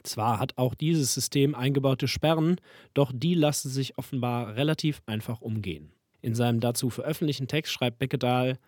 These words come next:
„Es bedarf nur wenig Kreativität, um am Filter vorbei trotzdem verfassungsfeindliche Inhalte zu generieren.“ Das unterscheidet das Werkzeug von bekannten K-I-Systemen großer Anbieter.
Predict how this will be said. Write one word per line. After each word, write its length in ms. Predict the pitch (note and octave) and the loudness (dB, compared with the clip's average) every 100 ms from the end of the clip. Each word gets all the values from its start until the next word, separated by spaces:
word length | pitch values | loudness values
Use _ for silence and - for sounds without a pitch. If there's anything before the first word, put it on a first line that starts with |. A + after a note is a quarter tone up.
| _ _ _ _ | _ _ _ _
„Es 120 | C#3 - | -6 -4
bedarf 400 | C3+ D3+ D#3 D#3 | 2 2 4 4
nur 400 | C#3 C#3 A#2+ A2+ | 4 4 2 2
wenig 300 | D#3 D3+ - | 4 4 2
Kreativität, 880 | - A2+ G#2+ G#2 G2+ A2 A#2+ C#3+ - | -2 -2 0 -4 -4 -2 -2 -4 -2
um 200 | B2+ B2+ | 0 2
am 160 | A#2+ A#2 | -2 0
Filter 320 | - C#3 D3+ | 2 2 2
vorbei 520 | - A2+ G#2+ G#2+ A2 | 0 2 0 -2 -4
trotzdem 560 | - C#3 C3 - C3+ B2+ | -2 -4 -2 2 2 2
verfassungsfeindliche 1120 | - G#2+ - B2 B2+ A#2 A2+ G#2 A2 G#2 C3+ | -2 -6 -4 -2 -2 -2 -4 -4 -4 0 0
Inhalte 540 | - C3 G#2 G2 A2 | 2 0 0 -4 -6
zu 120 | - G2+ | -6 -4
generieren.“ 540 | G2 F2+ F#2 E2 D#2+ _ _ _ | -2 -4 -6 -8 -12 _ _ _
Das 180 | - F#3 | 0 2
unterscheidet 540 | F3+ D#3 - D3 C#3+ | 2 0 4 2 2
das 160 | C3+ - | 0 0
Werkzeug 540 | B2+ C3 - C3+ B2 | 0 0 2 2 2
von 200 | - B2 | 2 0
bekannten 540 | A#2 A2 - C3+ C3+ A#2+ | 0 -2 0 -2 0 -4
K-I-Systemen 800 | A#2+ - B2+ A2+ A2+ B2+ A#2 A#2 | -4 -2 -2 0 -2 0 2 0
großer 320 | A#2+ A2+ B2 | -2 -4 -2
Anbieter. 480 | G#2+ F#2+ D#2 C#2 | -4 -4 -6 -12